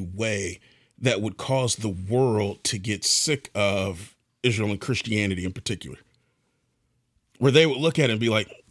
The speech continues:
"This, this is just isn't working," which would offer an opportunity for a completely new religion or geopolitical, um, solution to be presented, right? It's the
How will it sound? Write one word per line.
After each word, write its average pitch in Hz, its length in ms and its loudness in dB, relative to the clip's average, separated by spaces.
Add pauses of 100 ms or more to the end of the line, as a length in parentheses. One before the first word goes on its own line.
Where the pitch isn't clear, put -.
(220)
"This, 156 200 4
this 170 220 2
is 143 80 0
just - 300 -2
isn't 120 240 2
working," 131 280 -2 (920)
which 147 260 0
would 131 140 0 (100)
offer 147 400 2
an 117 80 2
opportunity 120 680 0
for 104 400 -2
a 95 100 -8
completely 113 640 -2
new 104 680 -2 (300)
religion 117 580 0
or 104 440 -2 (280)
geopolitical, 113 1000 -2 (100)
um, 85 400 -8 (800)
solution 147 640 0 (180)
to - 80 -10
be 127 120 2
presented, 101 420 -2 (320)
right? 135 300 4
It's 113 220 -2
the 107 380 -4